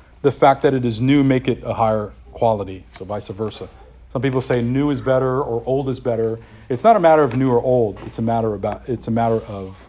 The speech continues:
um, meeting the requirement that we see biblically. A hymn, regardless of when it was written, should conform to the biblical standards fitting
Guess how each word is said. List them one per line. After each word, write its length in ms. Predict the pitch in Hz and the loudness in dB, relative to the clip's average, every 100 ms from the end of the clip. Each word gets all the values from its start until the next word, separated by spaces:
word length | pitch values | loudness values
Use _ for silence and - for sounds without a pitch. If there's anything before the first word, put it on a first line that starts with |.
| - - - - - - | -20 -20 -20 -20 -20 -14
um, 480 | 107 98 95 92 90 | -8 -6 -6 -10 -10
meeting 480 | 127 123 123 110 107 113 - - - - - | -4 -2 0 -2 -4 -10 -20 -20 -20 -20 -6
the 80 | 135 | -2
requirement 680 | 120 117 127 120 113 107 - | -2 0 2 4 2 -2 -6
that 100 | 113 | -10
we 120 | 101 | -8
see 320 | 101 - 104 98 _ _ - | -10 -10 -10 -12 _ _ -8
biblically. 440 | 120 107 101 90 92 - - - | -6 -4 -8 -12 -14 -20 -20 -12
A 80 | 110 | -2
hymn, 440 | 151 170 127 143 - | 2 4 2 -4 -6
regardless 440 | 127 113 127 135 127 | -2 4 4 4 0
of 100 | 113 | -2
when 140 | 123 | 0
it 80 | 123 | 0
was 160 | 113 | -4
written, 340 | 104 131 127 110 | -2 -2 -2 -6
should 300 | - 147 131 | -2 -2 0
conform 640 | 131 - 139 131 127 117 - - | -4 -2 2 2 2 0 -8 -4
to 100 | 127 | -2
the 80 | |
biblical 340 | 104 139 139 120 | 2 2 2 -4
standards 580 | - 131 131 110 95 - | -4 -2 0 -2 -6 -10
fitting 540 | - 151 127 90 - | -2 0 0 -2 -10